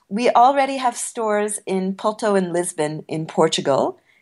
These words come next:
in Toronto in Canada, in Los Angeles in the U S, and we're opening in the next few weeks a new store in Lausanne, Switzerland.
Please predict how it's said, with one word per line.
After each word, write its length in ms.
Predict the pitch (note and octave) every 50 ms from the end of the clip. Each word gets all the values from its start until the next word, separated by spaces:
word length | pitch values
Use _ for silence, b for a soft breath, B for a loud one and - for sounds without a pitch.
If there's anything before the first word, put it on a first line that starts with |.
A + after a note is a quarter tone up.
| b b _
in 160 | G3 G3+ G#3
Toronto 420 | G#3 G#3+ A3 G#3+ G#3 A3+ B3 B3 A#3+
in 140 | A3 A3
Canada, 640 | G#3 - A3 F#3+ F3+ E3+ E3 D3+ D3 B2+ A2 A2+ - b b b b b b b b _
in 140 | - G3 G3
Los 260 | G3 G3 G#3+ G3+ -
Angeles 500 | A3+ G#3 A3 G#3+ A3 A3 G#3+ A3 G#3 -
in 100 | G#3+ G3
the 80 | F#3+ F#3
U 220 | F3 F3 E3+ E3+
S, 400 | E3 D3+ B2 G2+ G2+ - - - - _ -
and 380 | F#3+ F#3 F3+ F3+ F3+ F#3+ F#3+ -
we're 240 | F#3+ F#3+ G3+ - -
opening 500 | - G#3 A3+ A3+ - C#4 B3 B3 A#3+ A#3
in 100 | A3 G#3+
the 80 | G#3 F#3+
next 260 | F#3 G#3+ G3+ - -
few 240 | - - F#3+ F#3+ F3+
weeks 480 | D#3+ E3 F#3 - - - - - - - B B B B B B B B -
a 80 | F#3+ G3
new 240 | G3+ G#3 A3 A#3+ A#3
store 280 | A#3+ - - A#3 G#3+
in 140 | G3+ G3 G3+
Lausanne, 380 | F#3 F#3 F#3+ G3+ F#3+ F3+ G3 F#3+
Switzerland. 800 | - - G3+ G3 G3 - G3+ E3+ E3 D#3 D#3 F3+ A3+ C4 E4 -